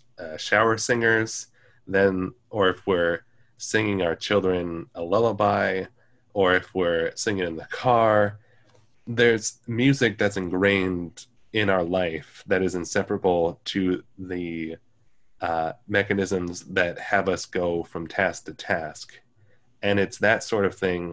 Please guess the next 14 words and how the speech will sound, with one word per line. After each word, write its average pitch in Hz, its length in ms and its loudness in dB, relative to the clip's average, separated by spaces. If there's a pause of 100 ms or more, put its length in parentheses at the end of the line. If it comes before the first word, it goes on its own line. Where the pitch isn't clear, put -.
which - 160 -12
has 90 140 -4
definitely 101 480 -2
been 82 480 -6 (280)
taken 95 320 -4
out 92 400 0
of 85 320 -2 (200)
Western 82 380 -4
culture, 80 600 -4 (520)
is 107 180 0
the 101 140 2
idea 90 380 0
that 82 240 -4
music 90 680 -4